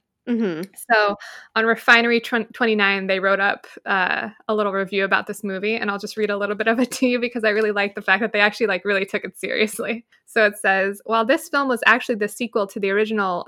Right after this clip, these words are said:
Speaker 2: The Case of the SeaWorld Adventure, we find it to be the, to be the far more provocative work of the two-part series."
Speaker 1: <laughs>
Speaker 2: The story finds the super-duper snoopers ensnared in a high seas whodunit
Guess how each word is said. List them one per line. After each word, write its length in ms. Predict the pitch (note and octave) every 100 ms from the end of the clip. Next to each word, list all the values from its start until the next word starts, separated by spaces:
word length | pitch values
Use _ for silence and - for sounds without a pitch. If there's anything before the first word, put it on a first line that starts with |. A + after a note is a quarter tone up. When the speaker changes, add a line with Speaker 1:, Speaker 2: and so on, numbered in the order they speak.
| G3+
Speaker 2:
The 60 |
Case 320 | G#3 A3 A3
of 80 | F#3
the 60 | F#3+
SeaWorld 480 | - C4+ C4+ G3 E3+
Adventure, 540 | E3+ B2 F3+ F#3+ G#3 - - -
we 80 | C4+
find 240 | E4 D#4+
it 80 | D4+
to 80 | A3+
be 140 | A#3
the, 100 | - - -
to 100 | A#3+
be 140 | C4+
the 140 | G#3+
far 360 | A3 - B3+ D4
more 220 | C4 A#3
provocative 560 | A3+ G#3+ F#3+ G#3 G#3+ G3+
work 380 | F#3 F#3+ - - -
of 100 | F3+
the 60 | G3+
two-part 420 | - A3 G3+ -
series." 420 | - G#4 - -
Speaker 1:
<laughs> 0 | - F4 F4 _ _ - -
Speaker 2:
The 100 | B3
story 400 | - - D4+ D4
finds 320 | D4 A#3 A3
the 80 | G3
super-duper 840 | - - C4+ C4 G#3+ A#3+ A#3+ G3+
snoopers 600 | - - A#3+ B3 D#3+ F#3
ensnared 580 | - G#3+ G#3 A#3 A#3+ A3+
in 140 | - G3
a 60 |
high 260 | G3 A#3 B3
seas 400 | - A#3 A3 -
whodunit 500 | A#3 G3 G#3 F3+ -